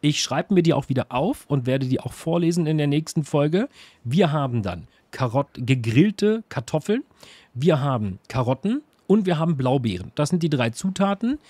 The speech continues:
Ähm, also Holz natürlich auch. Ja, sowas wie Tischstäbchen, ähm, geht natürlich auch immer. Also meine, unsere Biber essen ja Holz, klar.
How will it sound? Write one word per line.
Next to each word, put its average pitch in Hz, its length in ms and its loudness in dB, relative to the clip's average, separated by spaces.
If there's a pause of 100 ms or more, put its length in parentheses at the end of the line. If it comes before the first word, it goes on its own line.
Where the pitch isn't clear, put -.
(400)
Ähm, 120 460 0 (580)
also 104 180 0
Holz 139 240 4
natürlich 107 380 0
auch. 170 260 0 (460)
Ja, 127 260 0 (140)
sowas 117 280 -2
wie 104 80 -4
Tischstäbchen, 170 960 0 (920)
ähm, 104 220 -2
geht 123 180 0
natürlich 110 400 -2
auch 120 160 -2
immer. 196 240 0 (520)
Also 104 140 -6
meine, 104 160 0
unsere 107 200 -2
Biber 101 260 -2
essen - 180 -6
ja 120 120 0
Holz, 131 320 0
klar. 127 320 -4